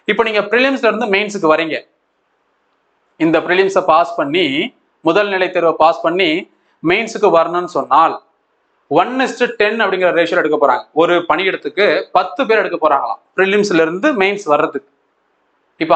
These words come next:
அறுநூத்தி நாப்பத்தஞ்சு வேகன்சி வந்திருக்குது, கண்டிப்பா கொஞ்சம் கூட தான் போகுது. அது எவ்வளவு நம்பர்ஸ் தெரியாது, நம்ம தோராயமா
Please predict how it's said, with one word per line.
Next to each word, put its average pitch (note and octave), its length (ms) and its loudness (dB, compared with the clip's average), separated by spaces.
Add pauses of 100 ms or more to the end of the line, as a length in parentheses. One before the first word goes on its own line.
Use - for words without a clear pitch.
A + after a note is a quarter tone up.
(120)
அறுநூத்தி G3+ 440 -2
நாப்பத்தஞ்சு F3 500 0
வேகன்சி F#3 340 -4
வந்திருக்குது, E3+ 380 0
கண்டிப்பா F#3+ 340 0
கொஞ்சம் F3+ 260 -2
கூட F#3+ 100 4 (100)
தான் F#3 160 0
போகுது. E3+ 180 2 (1160)
அது D#3+ 140 2
எவ்வளவு F#3+ 200 2
நம்பர்ஸ் F3+ 300 -2
தெரியாது, F3 420 2
நம்ம D#3+ 220 2
தோராயமா G3+ 380 2